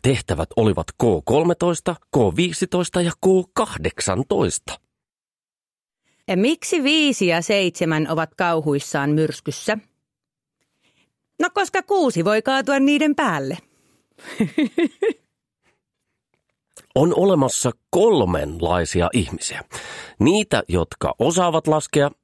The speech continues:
Speaker 1: ja niitä, jotka eivät.
Speaker 2: Matematiikan tunnilla opeteltiin yhteenlaskua.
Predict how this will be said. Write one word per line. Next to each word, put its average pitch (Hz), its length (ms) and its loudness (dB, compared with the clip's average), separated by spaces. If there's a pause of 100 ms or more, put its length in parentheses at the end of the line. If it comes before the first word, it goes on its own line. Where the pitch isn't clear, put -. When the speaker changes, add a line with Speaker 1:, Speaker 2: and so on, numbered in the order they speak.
(140)
Speaker 1:
ja 135 80 2
niitä, 95 440 2
jotka - 440 -2
eivät. - 580 -6 (1120)
Speaker 2:
Matematiikan 208 800 0
tunnilla 185 440 2
opeteltiin 175 720 -2
yhteenlaskua. 135 1080 -4